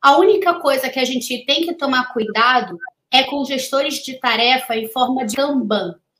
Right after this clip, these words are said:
Sabe o que que é Kanban? Kanban são aquelas três colunas: é, to do,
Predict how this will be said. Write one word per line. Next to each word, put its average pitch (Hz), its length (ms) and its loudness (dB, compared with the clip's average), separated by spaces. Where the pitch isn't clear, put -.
Sabe - 480 -4
o 220 60 -6
que 226 160 0
que 226 80 0
é 226 80 2
Kanban? 220 460 2
Kanban 226 340 -2
são 277 180 -4
aquelas 247 520 -2
três - 260 -2
colunas: 269 840 -2
é, 202 680 2
to 277 180 -6
do, 339 400 -2